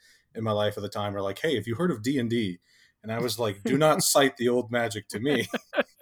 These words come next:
Speaker 2: Uh, so then what made you take the leap then? So you, you, you got back into it during, like, covid.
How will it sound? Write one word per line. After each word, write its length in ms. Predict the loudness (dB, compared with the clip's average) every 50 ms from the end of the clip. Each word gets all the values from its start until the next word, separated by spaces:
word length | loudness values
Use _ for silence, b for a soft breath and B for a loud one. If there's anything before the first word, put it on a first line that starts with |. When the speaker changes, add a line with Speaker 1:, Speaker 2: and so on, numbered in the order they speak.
| -4 -4 _ _ -2 -2 -2 -2 -4 -6 -2 -2 -2 -2 -4 _ _ _ _ _ _ _ _ _ _ _ _ _ _ B B -16 -16 B B B B -12 -12 -12 -14 -18 -20 _ _ _ _ _ _ _ _ B B B B B B B B B B B -10
Speaker 2:
Uh, 520 | -6 -2 0 0 0 0 -2 -4 -6 -8 -10 -10 -6
so 140 | -4 -2 0
then 140 | 0 2
what 120 | 2 0 0
made 160 | -2 -4 -4
you 60 | -4
take 180 | -4 -6 -4 -2
the 100 | -2 -2
leap 260 | -2 -2 -6 -8 -8
then? 200 | -8 -8 -6 -6
So 100 | -6 -4
you, 140 | -4 -6 -6
you, 140 | -8 -8 -10 -10 -10 -8
you 140 | -6 -4 0
got 180 | 0 0 2 2
back 180 | 0 -2 0
into 300 | -2 -4 -4 -4 -4 -4
it 160 | -4 -4 -4
during, 260 | -6 -6 -6 -6 -6 -6
like, 180 | -6 -6 -6
covid. 480 | -4 -4 -4 -4 -4 -6 -8 -8 -10